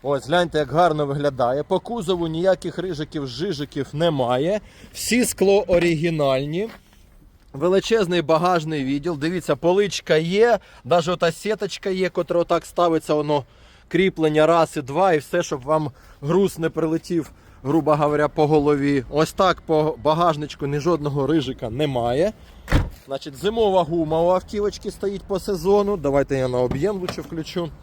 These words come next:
Ось так у нас виглядають все по салону, по картках дверей. Дивіться, щас я нажму, щоб чуть яскравіше було. Отак. Попереду так само. До речі, скло кругом G M, сімерочка.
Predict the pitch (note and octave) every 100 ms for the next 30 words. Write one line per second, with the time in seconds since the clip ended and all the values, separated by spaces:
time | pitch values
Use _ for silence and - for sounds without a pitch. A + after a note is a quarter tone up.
0 | - - - - - C#3+ E3+ - G3+ F3
1 | D#3+ D3+ D#3 D#3 D#3+ D3+ D#3+ C#3+ B2+ -
2 | - - - D#3 - C3 - C3+ C3 F3+
3 | A3 F3 D#3+ D3 C#3+ - D3 C3+ A#2+ B2
4 | B2+ B2+ C#3 F#3 A#3 - - - - -
5 | - A2 C#3+ C#3 - - A2 G#2 - -
6 | - A#2+ A2 A2+ A2+ G#2+ A2+ A#2+ - G2+
7 | A2+ G2+ - B2 D3 - E3 G3 A3 A3+
8 | - A#3+ - - - - - - - F#3
9 | A3 A3 F3+ D3 C#3+ - D3 - - C#3
10 | D3 F3 A#3+ B3+ - - - D3+ D3+ D#3+
11 | D3 - E3 E3 - C#3+ C#3 C#3+ B2+ G#2+
12 | C#3 D3+ A3 A#3 - - - - - C#3+
13 | C3+ D3+ F#3 G3+ - A#3 C4